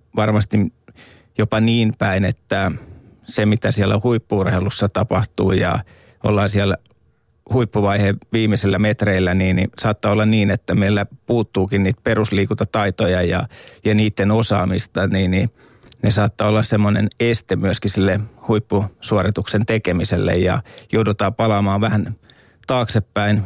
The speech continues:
ja opettelemaan niitä oikeita asentoja, oikeita, oikeita linjauksia ja oikeita suoritustapoja monenlaiseen juttuun, jotta me vältytään loukkaantumiselta, mut myöskin niin, että pystytään tekemään niitä, niitä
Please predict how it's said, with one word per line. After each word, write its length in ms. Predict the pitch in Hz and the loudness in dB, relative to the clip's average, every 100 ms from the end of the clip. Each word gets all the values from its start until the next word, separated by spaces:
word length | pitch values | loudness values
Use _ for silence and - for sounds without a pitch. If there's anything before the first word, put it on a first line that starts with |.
| - | -4
ja 120 | - 113 | -2 0
opettelemaan 680 | 117 - - 90 87 87 | 0 -4 -2 -2 0 0
niitä 340 | 90 92 - 95 92 - | 0 -2 -2 -4 -6 -6
oikeita 600 | 113 110 - 95 - 92 - - | -2 -2 0 -2 -2 -4 -4 -4
asentoja, 580 | 110 104 104 87 90 92 | -2 0 0 0 0 2
oikeita, 520 | 92 - 90 - 110 - - - - | 0 -2 -4 -2 -4 -6 -20 -20 -6
oikeita 340 | 120 117 110 | -2 -2 0
linjauksia 640 | 113 107 104 104 - 101 101 | 0 2 0 0 -2 -2 0
ja 120 | 104 | 2
oikeita 460 | 101 - 101 - 101 98 _ - - - | 0 0 -2 0 -4 -4 _ -20 -20 -12
suoritustapoja 920 | - 113 101 104 101 98 101 104 98 104 - | -2 0 2 0 -2 -2 0 0 0 -2 -2
monenlaiseen 680 | 110 107 98 98 - 98 | 0 2 2 0 0 2
juttuun, 380 | 110 104 - 101 | 2 -2 -2 0
jotta 320 | 107 - 120 107 - | 0 -2 -4 -4 0
me 120 | 101 | 0
vältytään 540 | 104 104 107 104 - 101 - | 2 0 0 -2 -2 -4 -4
loukkaantumiselta, 920 | 101 101 - 95 98 98 92 107 110 110 | -2 0 0 0 2 2 2 0 -2 0
mut 220 | 117 123 | -2 2
myöskin 380 | 120 113 - 101 | 2 2 2 2
niin, 200 | 107 101 | 4 2
että 240 | 92 - | 0 -4
pystytään 500 | 127 107 101 104 101 | -2 -2 -2 -2 -2
tekemään 340 | 110 107 95 95 | -2 -2 0 0
niitä, 260 | 92 110 110 - - - - - - | 0 -2 -6 -14 -20 -20 -20 -20 -2
niitä 320 | 107 104 104 | 0 2 0